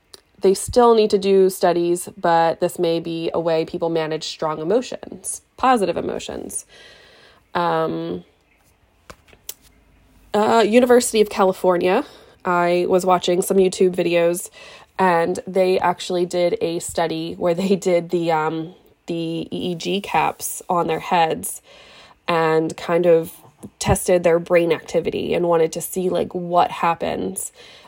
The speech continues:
And more emotion came, you know, more brain activity came with the emotion of looking at the baby animals, which they expected.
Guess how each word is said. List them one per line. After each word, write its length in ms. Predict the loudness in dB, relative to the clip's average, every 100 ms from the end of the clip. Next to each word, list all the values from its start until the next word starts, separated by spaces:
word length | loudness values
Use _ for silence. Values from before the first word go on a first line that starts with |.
| -6
And 360 | 0 2 0 0
more 240 | 4 4
emotion 840 | 6 4 4 2 -2 -2 -4 -8 _ _ _ _ _ _ _ _ -20 _ _ _ -14
came, 580 | -2 0 0 -2 -6 -10 -2
you 100 | 0
know, 140 | 2
more 280 | 2 2 2
brain 260 | 4 4 4
activity 340 | 4 -4 -6
came 300 | -6 -4 -2
with 180 | -2 -2
the 80 | -4
emotion 340 | -4 -4 -6
of 80 | -4
looking 300 | -4 -4 -10
at 140 | -10
the 40 | -8
baby 280 | -6 -2 0
animals, 420 | 2 0 -2 0
which 280 | -2 0 2
they 180 | 2
expected. 720 | 2 -4 0 0 0 -4 -4